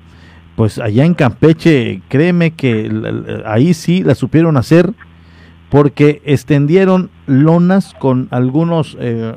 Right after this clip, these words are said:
obviamente, f-, con algunos, eh, eh, con algunos textos, eh, eh, donde, eh, pues daban a conocer, eh, su inquietud. Decía, "No a la destrucción de nuestras viviendas y barrios",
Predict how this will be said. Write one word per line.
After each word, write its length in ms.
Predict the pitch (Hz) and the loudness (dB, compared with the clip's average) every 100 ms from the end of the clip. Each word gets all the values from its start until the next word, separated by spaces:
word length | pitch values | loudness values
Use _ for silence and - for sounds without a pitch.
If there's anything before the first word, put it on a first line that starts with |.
| - | -4
obviamente, 580 | 143 131 131 147 143 | -2 0 -2 -2 -4
f-, 340 | 127 - - - | -6 -6 -20 -12
con 220 | 117 117 | -8 -6
algunos, 500 | 113 143 156 135 - - - - - - | -4 -2 -2 -4 -8 -20 -20 -20 -20 -8
eh, 280 | - 131 127 | -6 -4 -4
eh, 40 | 110 | -6
con 280 | 127 117 117 | -4 -4 -2
algunos 380 | 120 151 143 - | -2 -2 -4 0
textos, 680 | 151 131 - 170 160 - - - - - - | 0 0 -4 -4 -4 -10 -20 -20 -20 -14 -4
eh, 380 | 120 123 123 127 | 0 2 2 0
eh, 180 | 135 127 123 | -4 -4 0
donde, 480 | 131 127 123 127 - | 0 2 0 -2 -4
eh, 240 | 131 120 107 | -4 -4 -4
pues 160 | 127 107 | -4 0
daban 300 | 151 160 147 | 0 0 -2
a 60 | |
conocer, 680 | - 127 123 - 165 175 160 - - - - | -2 -4 -4 0 2 2 -2 -8 -18 -20 -14
eh, 80 | - | -14
su 160 | - 139 | -2 0
inquietud. 580 | 131 127 117 - 214 208 | 2 0 0 0 -2 -2
Decía, 500 | 135 123 110 160 147 | -6 -4 -2 0 0
"No 460 | 143 170 196 - - | 0 0 0 -2 -6
a 140 | 135 | -2
la 100 | 135 | 0
destrucción 580 | 135 135 - 131 - 160 | 0 -2 -4 -4 -2 -2
de 100 | 156 | -2
nuestras 340 | 139 120 123 110 | -4 -4 -6 -6
viviendas 720 | 120 131 151 156 143 123 - | -4 -2 0 0 -2 -4 -8
y 100 | 131 | -8
barrios", 800 | 113 139 143 135 120 104 - | -4 -2 0 -2 -4 -6 -10